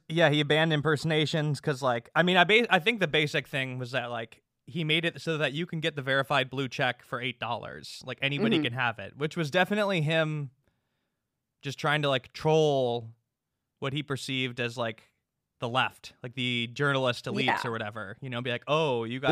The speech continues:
Speaker 1: guys,
Speaker 3: was,
Speaker 1: like"
Speaker 3: well, there was that, but isn't there, uh, wasn't he also just, like,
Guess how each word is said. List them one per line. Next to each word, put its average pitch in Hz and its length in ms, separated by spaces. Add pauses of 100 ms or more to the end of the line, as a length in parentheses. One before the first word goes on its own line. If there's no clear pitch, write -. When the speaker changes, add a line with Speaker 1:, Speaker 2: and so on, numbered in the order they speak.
Speaker 1:
guys, 190 80
Speaker 3:
was, 190 80
Speaker 1:
like" 120 180 (720)
Speaker 3:
well, 170 120
there 196 140
was 190 180
that, 180 260
but 151 260
isn't 170 340
there, 156 460 (100)
uh, 127 480
wasn't 147 280
he 170 100
also 131 360
just, 120 240
like, 120 220